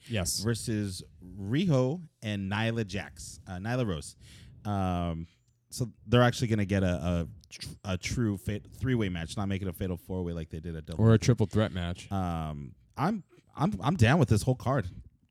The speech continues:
Speaker 1: Yeah,
Speaker 2: For
Speaker 1: I mean,
Speaker 2: free.
Speaker 1: it's a solid card. I mean, you can't, and you can't complain with it. Like you said, it's, it's a free card, and there's some good talent on there, and it's a great way for A E W to promote themselves as well.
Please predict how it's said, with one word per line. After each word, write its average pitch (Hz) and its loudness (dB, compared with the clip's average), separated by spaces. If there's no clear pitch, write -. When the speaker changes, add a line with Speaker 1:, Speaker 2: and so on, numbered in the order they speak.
Speaker 1:
Yeah, 190 2
Speaker 2:
For - 0
Speaker 1:
I 135 4
mean, 143 2
Speaker 2:
free. 302 4
Speaker 1:
it's 131 -2
a 135 2
solid 151 6
card. 160 2
I 151 0
mean, 127 -2
you 117 -2
can't, 135 0
and 117 -2
you 104 -4
can't 135 0
complain 135 2
with 107 -2
it. 107 0
Like 104 -2
you 107 -6
said, 113 -2
it's, 95 -6
it's - -10
a 98 2
free 123 2
card, 135 4
and 110 0
there's 107 2
some 101 -2
good 117 2
talent 123 2
on 127 2
there, 131 4
and 107 0
it's 101 0
a 110 4
great 113 4
way 117 4
for 110 2
A 101 2
E 110 2
W 110 2
to - -2
promote 110 0
themselves 107 -2
as 95 -2
well. 107 2